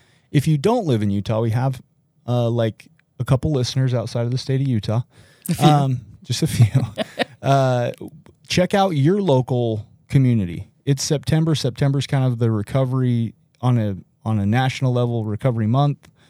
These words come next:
Speaker 1: And so get involved, get involved in your community. That's one thing that I think is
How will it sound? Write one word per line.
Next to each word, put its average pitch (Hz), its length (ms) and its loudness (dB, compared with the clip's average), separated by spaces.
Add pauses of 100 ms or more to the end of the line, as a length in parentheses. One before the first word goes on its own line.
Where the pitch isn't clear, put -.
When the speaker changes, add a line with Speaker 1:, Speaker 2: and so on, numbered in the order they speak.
(320)
Speaker 1:
And 123 160 4
so 110 400 0 (120)
get 147 160 2
involved, 131 420 0
get 117 100 -4
involved 123 280 -2
in 123 80 0
your 120 100 0
community. 113 640 -2
That's 131 200 -2
one 139 200 0
thing 131 180 2
that 113 120 2
I 104 100 0
think 113 200 -2
is 95 300 -4